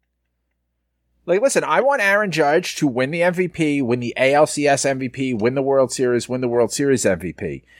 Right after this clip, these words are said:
And then he could tear his A C L celebrating for all I give a shit. I want him to go get a nice contract, you know. I-, I'd love for him to s-, stay with us for the reasonable amount.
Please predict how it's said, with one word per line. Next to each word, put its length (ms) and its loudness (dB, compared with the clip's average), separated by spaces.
And 160 0
then 120 0
he 160 -4
could 240 -4
tear 340 -2
his 100 -2
A 140 0
C 180 -2
L 120 2
celebrating 580 0
for 220 -2
all 120 4
I 120 4
give 180 -4
a 60 -8
shit. 340 -4
I 120 2
want 320 2
him 100 -2
to 80 -4
go 220 2
get 260 2
a 60 0
nice 280 -2
contract, 880 -2
you 140 -2
know. 260 2
I-, 280 2
I'd 80 0
love 260 0
for 140 0
him 180 -2
to 140 -2
s-, 360 -8
stay 360 0
with 160 0
us 200 2
for 160 0
the 80 0
reasonable 540 -2
amount. 320 -6